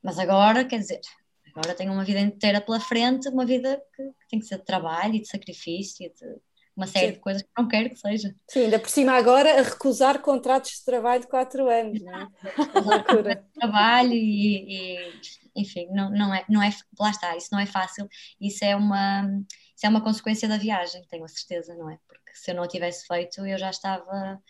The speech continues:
Speaker 1: os meus colegas já estão a acabar doutoramento e eu nem sequer comecei. Ahm, por isso, mas é o que é, não me arrependo. Foi uma escolha
Speaker 2: Olha,
Speaker 1: minha.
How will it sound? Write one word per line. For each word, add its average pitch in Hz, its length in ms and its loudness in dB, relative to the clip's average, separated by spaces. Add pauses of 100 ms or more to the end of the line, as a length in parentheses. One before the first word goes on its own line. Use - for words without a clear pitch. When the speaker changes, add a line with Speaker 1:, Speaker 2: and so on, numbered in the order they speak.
(160)
Speaker 1:
os - 80 -18
meus 180 160 -6
colegas 175 340 -6
já 190 60 -6
estão 190 160 -8
a 190 40 -4
acabar 190 260 -4
doutoramento 202 560 -4 (100)
e 170 80 -6
eu 165 40 -6
nem 160 100 -10
sequer 165 260 -14
comecei. 190 320 -14 (320)
Ahm, 175 800 -2 (140)
por 175 100 -10
isso, 175 720 -8 (300)
mas 208 160 0
é 190 60 0
o 180 60 -6
que - 140 -6
é, 180 100 -2
não 180 120 -6
me 170 40 -10
arrependo. 165 360 -12 (320)
Foi 196 80 0
uma 196 80 -2
escolha 240 180 4
Speaker 2:
Olha, 175 80 -2
Speaker 1:
minha. 175 220 -8